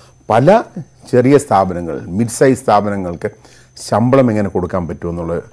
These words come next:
ചിന്തയാണ് ഒന്ന്. രണ്ടാമത്, ഈ ഫാമിലീസ്, അവർക്ക് ശമ്പളം കൊടുത്തിങ്ങനെ ആ ഫാമിലീസിന് വേറെ ഓപ്ഷൻസ് ഇല്ല, അപ്പോൾ അത് നോക്കാം.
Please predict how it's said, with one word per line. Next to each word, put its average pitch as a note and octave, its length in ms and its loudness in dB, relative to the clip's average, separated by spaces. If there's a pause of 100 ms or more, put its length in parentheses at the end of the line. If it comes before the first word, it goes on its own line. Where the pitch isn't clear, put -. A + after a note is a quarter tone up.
ചിന്തയാണ് E2 380 -6
ഒന്ന്. E2+ 220 -8 (560)
രണ്ടാമത്, D3+ 720 6 (440)
ഈ F3+ 280 2
ഫാമിലീസ്, D3+ 920 2 (880)
അവർക്ക് D3+ 260 0
ശമ്പളം D3 340 2
കൊടുത്തിങ്ങനെ E3+ 340 0
ആ D#3 40 0
ഫാമിലീസിന് F3 520 2
വേറെ E3 120 6
ഓപ്ഷൻസ് D#3 400 2
ഇല്ല, F#2+ 160 -2 (340)
അപ്പോൾ - 140 -2
അത് D3 220 4
നോക്കാം. G2+ 280 0